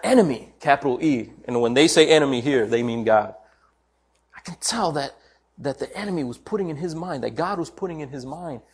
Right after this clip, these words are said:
"No, this is important. Forget lunch. You need to think about this is an important, this is the most important decision you can make."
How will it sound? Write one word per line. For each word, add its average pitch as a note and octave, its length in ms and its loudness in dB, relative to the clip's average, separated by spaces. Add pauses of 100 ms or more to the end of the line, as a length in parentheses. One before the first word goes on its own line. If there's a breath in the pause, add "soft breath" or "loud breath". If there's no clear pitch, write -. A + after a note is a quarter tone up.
(220 soft breath)
"No, E3 200 0
this - 180 -4
is D3+ 100 -8
important. A3 480 -6 (580)
Forget - 380 -6
lunch. B2+ 320 -6
You G3+ 80 -2
need A#3+ 140 0
to A2+ 60 -6
think - 360 -2
about - 320 0
this A3+ 120 -2
is C#3 140 -6
an A2 60 -10
important, G#3 500 -2
this G#3 80 0
is G3+ 60 -4
the F3+ 60 0
most F3 200 -2
important F#3+ 340 2
decision F3+ 360 -6
you D#3 80 -14
can C#3+ 180 -14
make." - 320 -12